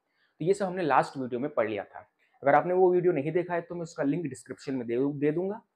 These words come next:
और आ-, अगर आप इस video को उसे बिना देखे देख रहे हो तो तब भी कोई नहीं, तब भी ये video आपको समझ आने वाला है, क्योंकि आज हम बात करेंगे adrenal medulla के बारे में। किसके बारे में बात करेंगे आज हम? Adrenal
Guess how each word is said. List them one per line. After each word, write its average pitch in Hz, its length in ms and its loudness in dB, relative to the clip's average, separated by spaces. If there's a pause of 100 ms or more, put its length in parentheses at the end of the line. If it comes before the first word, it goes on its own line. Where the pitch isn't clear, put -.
(300)
और 165 80 2
आ-, 135 160 4 (260)
अगर 156 160 2
आप 160 220 2
इस 160 160 -10
video 160 280 0
को 180 120 0
उसे 214 360 4
बिना 170 260 0
देखे 160 300 2
देख 160 200 0
रहे 135 100 2
हो 107 180 -6 (640)
तो 165 40 0
तब 156 200 -2
भी 170 100 2
कोई 170 200 4
नहीं, 190 180 -2 (160)
तब 151 60 0
भी 151 160 -2
ये 185 80 6
video 147 240 4
आपको 127 180 0
समझ 151 300 2
आने 117 160 0
वाला 98 220 -8
है, 98 120 -16 (380)
क्योंकि 175 180 -2
आज 180 160 6
हम 214 140 0
बात 165 220 2
करेंगे 147 380 0
adrenal 147 360 0
medulla 123 360 2
के 110 140 -6
बारे 87 240 -16
में। - 160 -20 (240)
किसके 117 220 -4
बारे 143 140 4
में 165 40 0
बात 156 180 2
करेंगे 160 220 -4
आज 165 100 -2
हम? 226 160 -6 (1500)
Adrenal 214 540 2